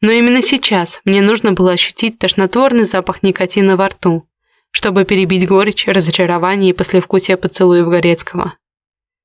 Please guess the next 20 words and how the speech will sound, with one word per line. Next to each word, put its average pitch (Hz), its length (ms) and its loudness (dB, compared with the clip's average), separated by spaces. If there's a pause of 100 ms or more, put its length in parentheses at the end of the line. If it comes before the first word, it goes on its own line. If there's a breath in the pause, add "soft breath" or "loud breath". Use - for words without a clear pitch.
(640)
Щелкнув 262 440 2
зажигалкой, 208 640 0
я 185 140 2
несколько 196 440 0
секунд, 214 400 -2
как 180 160 0
завороженная, 185 720 2
следила 185 440 2
за 175 120 4
синеватым 185 720 0
огоньком, 175 600 0 (640)
а 247 80 0
потом 277 540 0
медленно 202 460 2
затянулась, 190 600 0
чувствуя, 233 400 0
как 190 200 -4
приятно 202 460 0
кружится 190 420 -2
голова. 180 500 0